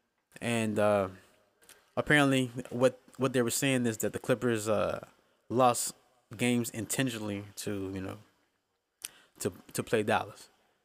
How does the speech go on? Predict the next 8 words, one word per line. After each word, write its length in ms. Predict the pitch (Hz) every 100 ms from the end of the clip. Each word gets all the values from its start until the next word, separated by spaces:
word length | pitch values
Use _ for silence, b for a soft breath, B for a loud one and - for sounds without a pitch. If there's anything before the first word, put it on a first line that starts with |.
| _ _
'cause, 440 | - 98 95 - -
you 80 |
know, 180 | 92 92 - _ -
but 180 | - - _ _ _ _ _ _ _ _ _ _ _ _ _ B B
whatever, 440 | 120 127 113 104 - B B
whatever. 440 | 127 110 107 98 110
Uh, 280 | 120 135 123
Portland 500 | 156 160 143 110